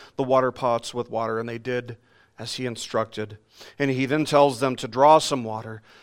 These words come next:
which is turned into wine, and to take it to the head waiter. And again, they do as he instructed. And the head waiter can't believe how good this wine is. The quality is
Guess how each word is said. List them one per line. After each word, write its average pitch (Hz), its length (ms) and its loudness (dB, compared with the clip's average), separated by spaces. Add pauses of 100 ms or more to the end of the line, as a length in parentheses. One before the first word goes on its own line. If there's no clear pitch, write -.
(220)
which - 160 -10
is 110 80 -10
turned 135 300 -2
into 123 160 -4
wine, 101 400 -8 (380)
and 120 120 -4
to 117 60 -4
take 131 300 -2
it 123 140 -6
to 117 440 -8
the - 80 -10
head 101 240 -12
waiter. 92 380 -14 (520)
And 107 120 -10
again, 113 300 -6
they 110 100 -4
do 110 280 -10
as 104 240 -10
he 117 120 -12
instructed. 107 680 -14 (920)
And 117 140 -6
the 113 40 -8
head 147 260 2
waiter 143 300 2
can't 156 520 -4
believe 139 520 0
how 143 360 4
good 127 520 0 (260)
this 139 320 0 (120)
wine 131 540 -2
is. 107 380 -6
The 123 100 -6
quality 135 840 2 (320)
is 139 360 4